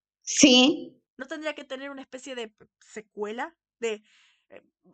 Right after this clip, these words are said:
Speaker 2: comillas, comillas, de Padalecki, ex-, esquizofrenia, más o menos, como tenía
Speaker 1: Pero él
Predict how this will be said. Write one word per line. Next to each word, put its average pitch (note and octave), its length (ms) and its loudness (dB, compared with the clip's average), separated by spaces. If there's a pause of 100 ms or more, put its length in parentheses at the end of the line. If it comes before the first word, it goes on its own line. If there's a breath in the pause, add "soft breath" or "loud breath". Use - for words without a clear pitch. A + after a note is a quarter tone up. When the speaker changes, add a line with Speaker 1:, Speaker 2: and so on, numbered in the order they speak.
(520)
Speaker 2:
comillas, C4 340 -12
comillas, B3 680 -10
de A3 100 -20
Padalecki, A3 540 -10 (100)
ex-, - 360 -18
esquizofrenia, B3+ 1200 -14 (680)
más - 220 -12
o A3 60 -8
menos, A#3 280 -14
como - 180 4
tenía A3 180 -2
Speaker 1:
Pero D4+ 140 8
él G#4 60 8